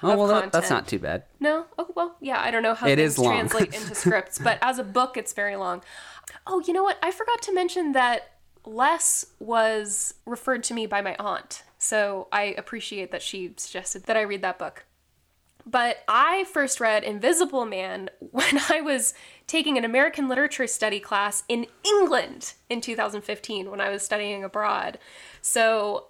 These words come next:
Speaker 2: I, <laughs> there's a long story about my English degree. I went to school in North Dakota. Obviously, every single class was whitewashed.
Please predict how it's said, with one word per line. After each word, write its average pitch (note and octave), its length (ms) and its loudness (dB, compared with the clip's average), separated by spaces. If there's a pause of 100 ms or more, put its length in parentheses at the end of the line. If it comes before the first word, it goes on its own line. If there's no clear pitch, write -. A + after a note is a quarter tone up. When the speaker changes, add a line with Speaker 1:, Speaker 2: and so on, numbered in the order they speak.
(120)
Speaker 2:
I, A3+ 680 0 (140)
<laughs> - 160 -8
there's C#4+ 220 -4
a D#4 60 -2
long A3+ 340 0
story G3 400 -4
about F3+ 320 -4
my F#3+ 300 -6 (100)
English G3+ 380 -6
degree. F#3+ 420 -6 (640)
I A#3+ 80 -4
went C#4 140 0
to C#4+ 60 -6
school A#3+ 200 -2
in A3+ 80 -2
North G#3+ 160 -4
Dakota. F#3 520 -6 (460)
Obviously, A3 600 -2 (180)
every A3+ 220 -2
single G#3+ 240 -4
class F#3+ 640 -2
was G3 140 -8
whitewashed. - 580 -8